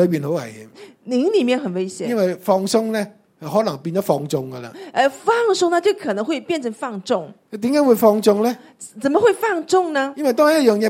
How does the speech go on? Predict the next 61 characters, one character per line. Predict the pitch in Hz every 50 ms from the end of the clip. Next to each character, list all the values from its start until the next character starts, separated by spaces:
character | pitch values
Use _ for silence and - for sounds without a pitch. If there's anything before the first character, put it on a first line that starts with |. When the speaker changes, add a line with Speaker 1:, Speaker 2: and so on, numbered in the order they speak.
| 214
Speaker 1:
對 | - 220 220
你 | 220 220 214 185 165
嚟 |
講 | 160 226 254 247 202
係， | 190 220 208
你 | 196 202
覺 | 208 214 208
得 | 208 247
係 | 240 202 190 175 165
好 | 156 185
舒 | 208 - - - 277 269
服 | 220 208 151
嘅 | - 170
時 | 160 - 139 135
候， | 127 123 123 - - -
Speaker 2:
就 | - 427 440
這 | 427 440
樣 | 466 453 440
一 | 415 403 453 440 381 - - 269 285 -
件， | - 359
讓 | 453 453 427
這， | 453 440 - - _
當 | 427 427 427
一 |
樣 | 427 359 339
東 | 339 339 370
西 | 381
對 | 370 370 339
你 | 294 285
覺 | 226 269 247
得 | 269 294
是 | - 370
很 | 349 233 190
舒 | 190 - - 403 440
服 | 427 370
的 | 247 208 185
時 | 180 -
候， | 180 180 165 147 110 -
Speaker 1:
你 | - 185 220
就 | 220 190
會 | 180 180 202 202
越， | 196 175 165 - - _ _ _ _
你 | 156 185 208 196
就 | 175 160 170 156
會 | 156 165
越 | 175 165 143
做 | 139 - - 143 139 139 135
越 | 139 135 131 131
多。 | - 170 156 151 - - _ _ 330 403 349
Speaker 2:
你 | -
就 | 240 370
會 | - 427 381 220 - -
越 | 320 453 427 381
做 | 392 - - - 370 330 269
越 | 254 240 254 220
多。 | 208 - 190 190 180 175 175
Speaker 1:
越 | 156 160
飲 | 156 131 165 147 156 185 202
就 | 175 165 139
越 | 131 127 127
多。 | 131 _ 160 151 147 147